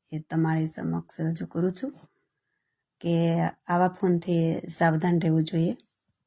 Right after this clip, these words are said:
અને મારે પણ એ ફોન આવ્યો હતો. અ, હિન્દીમાં એણે વાત કરી હતી કે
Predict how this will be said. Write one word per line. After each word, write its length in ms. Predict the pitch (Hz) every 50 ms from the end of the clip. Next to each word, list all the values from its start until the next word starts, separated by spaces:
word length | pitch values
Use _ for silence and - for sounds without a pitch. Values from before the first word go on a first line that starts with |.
| _ _ _ _ _ - _ _ _ _ _ _ _ _ _ -
અને 220 | 220 156 165 160 160 156 156
મારે 300 | 156 156 160 160 160 170
પણ 260 | 170 170 175 165 156 156
એ 120 | 156 151 151 156 147 - _ _ _ _
ફોન 240 | - - 165 170 165
આવ્યો 160 | 147 143 160
હતો. 180 | 165 - - 233 - - _ _ _ _ _ _ _ _ _ _ _ _ _ _ _ _ _ _ _ _ _ _ _ _ -
અ, 80 | - 160 160 160 160
હિન્દીમાં 540 | 165 170 180 180 180 202 214 208 190 175
એણે 120 | 170 165 160
વાત 200 | 160 160 156 - -
કરી 240 | - 160 165 170
હતી 220 | 170 170 226 262 262 - _ _ _ _ _ _ _ _ -
કે 100 | - 170